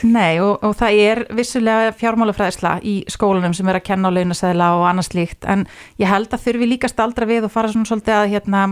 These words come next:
að kenna ungmennum í dag svolítið varðandi hvernig það notar peningana sína og til dæmis ef þið hugsið bara fermingabarn fær, hérna, á einu ári alveg rosalega stóra upphæð sem í raun og veru kannski mamma og pabbi taka mesta ákvarðanir um hvað verður um þann pening.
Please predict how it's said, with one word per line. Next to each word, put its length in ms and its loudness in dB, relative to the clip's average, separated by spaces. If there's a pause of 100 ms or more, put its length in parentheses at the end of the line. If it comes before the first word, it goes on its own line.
að 80 -8
kenna 240 0
ungmennum 400 2
í 100 -2
dag 280 0 (160)
svolítið 480 -4
varðandi 420 0
hvernig 420 -2
það 160 2
notar 340 0
peningana 380 0
sína 320 2 (540)
og 120 -8
til 120 0
dæmis 340 0
ef 120 2
þið 100 2
hugsið 260 -4
bara 220 0 (120)
fermingabarn 800 -2
fær, 340 0 (220)
hérna, 480 0
á 60 4
einu 200 2
ári 280 2
alveg 240 -2
rosalega 480 0
stóra 320 0
upphæð 300 -4
sem 220 0
í 40 0
raun 160 2
og 40 2
veru 200 0 (720)
kannski 340 -2 (340)
mamma 240 2
og 40 -2
pabbi 220 2
taka 200 -2
mesta 260 0
ákvarðanir 440 0
um 100 0
hvað 200 0
verður 220 0
um 80 -4
þann 140 0
pening. 300 -2